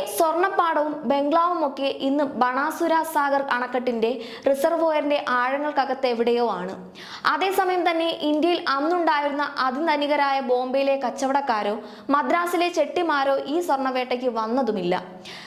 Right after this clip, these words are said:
സ്വർണ്ണ ഖനനത്തിന് രൂപീകരിച്ച ഇംഗ്ലണ്ടിലെ കമ്പനികളിലെ നിക്ഷേപകർക്ക് മുന്നിലുണ്ടായിരുന്ന ഒരേ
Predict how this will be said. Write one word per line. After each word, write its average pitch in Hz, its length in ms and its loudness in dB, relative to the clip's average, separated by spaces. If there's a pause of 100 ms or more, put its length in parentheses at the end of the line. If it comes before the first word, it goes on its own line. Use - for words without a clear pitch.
(180)
സ്വർണ്ണ 349 320 2 (100)
ഖനനത്തിന് 392 440 2
രൂപീകരിച്ച 330 520 2 (320)
ഇംഗ്ലണ്ടിലെ 320 500 2 (100)
കമ്പനികളിലെ 277 580 2
നിക്ഷേപകർക്ക് 247 720 0
മുന്നിലുണ്ടായിരുന്ന 220 680 0 (480)
ഒരേ 339 200 2